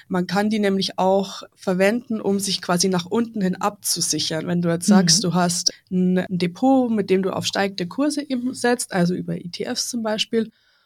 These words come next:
Speaker 1: und dann nimmst du ein Zertifikat, also das eben auf diese fallenden Kurse setzt, das Puts heißen die, um dich abzusichern. Das heißt, in dem Fall, in dem es zu einem Crash kommt,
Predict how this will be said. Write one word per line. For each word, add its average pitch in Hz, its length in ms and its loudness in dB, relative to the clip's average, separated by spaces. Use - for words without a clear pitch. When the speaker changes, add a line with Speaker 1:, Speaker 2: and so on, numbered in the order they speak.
Speaker 1:
und 220 580 4
dann 190 400 4
nimmst 226 380 2
du 226 60 2
ein 196 260 4
Zertifikat, 196 960 0
also 175 180 2
das 175 280 -4
eben 185 200 0
auf 170 160 -2
diese 175 240 -2
fallenden 226 520 4
Kurse 202 680 2
setzt, 202 560 -2
das - 120 -10
Puts - 400 0
heißen 269 320 0
die, 277 160 -2
um 220 220 2
dich 208 180 -2
abzusichern. 185 560 2
Das 170 160 -2
heißt, 202 260 0
in 240 160 4
dem 240 160 4
Fall, 208 260 6
in 202 220 -2
dem 202 180 4
es 196 160 0
zu - 80 -4
einem 175 160 2
Crash 185 320 4
kommt, 247 460 2